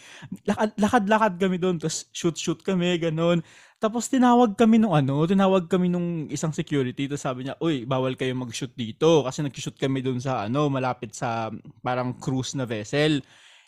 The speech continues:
Eh, sabi naman, "Sige, bawal pala kasi cruise na vessel, cruise ship to." So, tinanggal namin yung camera. Lumipat kami sa kabila. Tas sa kabila, shoot-shoot din kami.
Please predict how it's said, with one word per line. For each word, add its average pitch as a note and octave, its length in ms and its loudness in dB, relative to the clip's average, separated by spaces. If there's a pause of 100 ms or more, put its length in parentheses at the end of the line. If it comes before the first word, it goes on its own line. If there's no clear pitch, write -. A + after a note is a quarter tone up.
(140)
Eh, G#3 100 6
sabi G#3 220 2
naman, D#3 240 0
"Sige, D#3+ 240 2
bawal A#2 240 2
pala B2+ 240 -2
kasi C#3+ 240 -8
cruise B2 260 -6
na A2+ 300 -6
vessel, G#2+ 480 -10
cruise B2+ 180 -2
ship - 300 -10
to." D3+ 160 4
So, A2+ 560 -8
tinanggal A#2+ 400 -6
namin A2 240 -6
yung G#2+ 100 -8
camera. A2+ 380 -6
Lumipat F3 400 -2
kami E3+ 160 -2
sa - 160 -6
kabila. B2+ 400 -2 (480)
Tas - 160 -4
sa C4+ 80 -4
kabila, A3 320 2
shoot-shoot B3 400 -6
din G3+ 160 -6
kami. E3 560 -2